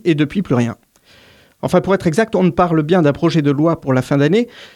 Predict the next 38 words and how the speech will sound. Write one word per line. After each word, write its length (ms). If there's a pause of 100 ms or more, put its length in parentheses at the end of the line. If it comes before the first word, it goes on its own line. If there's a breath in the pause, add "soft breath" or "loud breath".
(160 loud breath)
mais 160
les 260
élections 360
municipales 520
se 100
profilent 520
et 100
pas 140
sûr 200
qu'un 120
tel 160
sujet, 480 (100)
assez 240
sensible 380
au 40
demeurant, 320
ne 120
prenne 320 (320 loud breath)
le 100
devant 260
de 60
la 80
scène, 400
si 240
ce 120
n'est 120
dans 140
le 100
cadre 380
d'un 140
calcul 400
politique 580 (420 soft breath)
et 80
d'un 140
débat 260
par 160
conséquent 400
vicié. 540